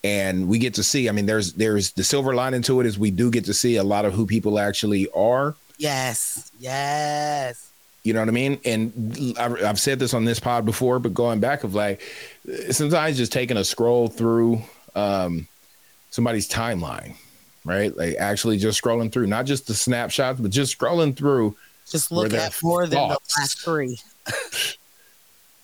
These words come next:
Speaker 1: And it's like, yikes.
Speaker 2: Whoop. Yo.
Speaker 1: Uh, yeah. <laughs>
Speaker 2: That's so real. Like, that in particular of just, like,
Speaker 1: Mm-hmm.
Speaker 2: but again, you're gonna have to believe people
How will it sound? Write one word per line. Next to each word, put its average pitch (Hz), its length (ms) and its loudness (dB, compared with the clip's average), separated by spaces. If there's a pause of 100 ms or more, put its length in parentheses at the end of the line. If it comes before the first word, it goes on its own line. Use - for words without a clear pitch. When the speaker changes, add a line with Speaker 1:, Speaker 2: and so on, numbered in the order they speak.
(100)
Speaker 1:
And 110 120 2
it's 110 180 0
like, 110 640 -2 (760)
yikes. - 340 -6
Speaker 2:
Whoop. 285 220 2 (680)
Yo. 185 200 -2
Speaker 1:
Uh, 143 400 -2 (1400)
yeah. 117 840 -2
<laughs> - 140 -6
Speaker 2:
That's 208 580 -2
so 180 180 0
real. 165 380 2
Like, 156 320 -2
that 180 300 -2 (300)
in 180 180 -2
particular 143 840 -2
of 139 160 -4
just, 151 380 -4
like, 135 260 -2
Speaker 1:
Mm-hmm. 98 140 -2
Speaker 2:
but 120 100 2 (240)
again, 180 420 -2 (460)
you're 165 140 -6
gonna 165 180 0
have 151 220 -4
to 156 80 -2
believe 147 420 -4
people 139 500 -4